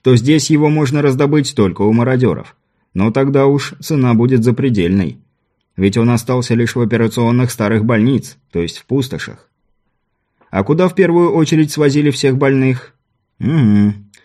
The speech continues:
Так что, если народ шарахался от городов как чёрт от ладана, то больницы вообще были сродни самому настоящему аду. Словом,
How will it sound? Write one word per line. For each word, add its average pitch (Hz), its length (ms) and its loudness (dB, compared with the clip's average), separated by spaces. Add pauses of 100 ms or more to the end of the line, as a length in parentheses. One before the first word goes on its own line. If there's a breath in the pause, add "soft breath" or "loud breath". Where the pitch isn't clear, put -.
(560 loud breath)
Так 170 180 0
что, 185 280 4
если 180 320 2
народ 165 340 0
шарахался 147 680 0
от 127 80 -2
городов 131 460 0
как 120 180 -2
чёрт 127 280 0
от 110 120 -2
ладана, 123 460 0
то 110 100 2
больницы 113 460 2
вообще 123 520 0
были 110 200 0
сродни 101 440 0
самому 104 500 0
настоящему 101 880 0
аду. 71 380 -6 (1080)
Словом, 156 460 0